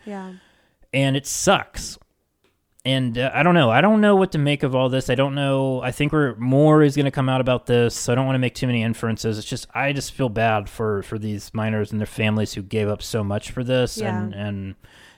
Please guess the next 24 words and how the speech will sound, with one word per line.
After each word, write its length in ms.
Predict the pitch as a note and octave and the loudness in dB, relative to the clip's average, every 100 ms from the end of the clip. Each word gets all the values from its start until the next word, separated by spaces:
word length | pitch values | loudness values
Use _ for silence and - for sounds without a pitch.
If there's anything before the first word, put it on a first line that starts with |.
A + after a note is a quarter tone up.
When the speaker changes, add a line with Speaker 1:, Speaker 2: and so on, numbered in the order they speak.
| _ - | _ 0
Speaker 2:
I 80 | |
don't 220 | B2+ C#3+ D#3+ | 2 4 2
think 160 | C3+ | 0
that 80 | B2 | 0
this 220 | B2 - | -2 -2
is 100 | A2+ | -2
any 160 | A#2+ G#2+ | 0 0
fault 460 | - B2+ B2+ A#2+ | -2 -2 -2 -2
to 100 | - | -6
anybody 560 | B2 B2 A#2+ A#2+ A#2+ A2+ | -4 -2 0 0 0 -2
or 40 | |
anything. 380 | A2+ A#2 - B2 | -2 -4 -2 -2
I 60 | A2+ | -2
think 260 | - A2+ | -4 -6
this 140 | A2 G#2+ | -6 -8
is 140 | G2+ | -6
just 240 | A2 G#2+ - | -6 -6 -4
how 240 | A2 G#2 | -2 -2
the 100 | G2 | -4
tides 420 | - A2 G#2+ F#2+ | -6 -4 -4 -4
are 120 | G#2 | -8
turning, 480 | - A2 A#2 A2 G#2+ | -6 -2 0 0 -2
and 100 | G2+ | -4
it, 100 | G2+ | -6